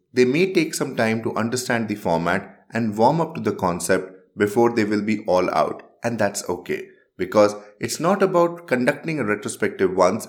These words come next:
and then forgetting about it for over six months or a year.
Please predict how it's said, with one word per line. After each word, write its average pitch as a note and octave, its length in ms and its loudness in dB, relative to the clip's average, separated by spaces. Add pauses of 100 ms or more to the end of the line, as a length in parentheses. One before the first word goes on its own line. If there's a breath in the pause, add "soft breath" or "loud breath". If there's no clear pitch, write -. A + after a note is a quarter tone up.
(120)
and G#2+ 160 -6
then A2 100 -2
forgetting A#2 480 -2
about F2 340 2
it F#2 120 -4
for - 200 -6
over E2+ 200 -4
six - 320 -8
months F2 240 -6
or F2 140 -4
a - 60 -10
year. E2+ 300 0